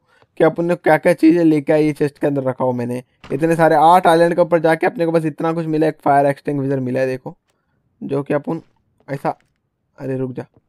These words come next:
जो कि ये देखो ऐसा अपन धुआं उड़ा सकते हैं। अरे ये कितना ओपन होगा, बस रुक जा।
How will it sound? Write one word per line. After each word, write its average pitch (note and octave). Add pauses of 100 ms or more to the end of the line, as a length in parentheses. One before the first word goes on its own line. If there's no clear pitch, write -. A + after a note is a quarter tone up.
(1400)
जो C#3+
कि E3
ये F3
देखो D#3+
ऐसा C#3+
अपन D3+
धुआं C#3
उड़ा C#3
सकते C3+
हैं। -
अरे B2+
ये C#3
कितना D3
ओपन D#3
होगा, D3+
बस D3
रुक D3+
जा। D3+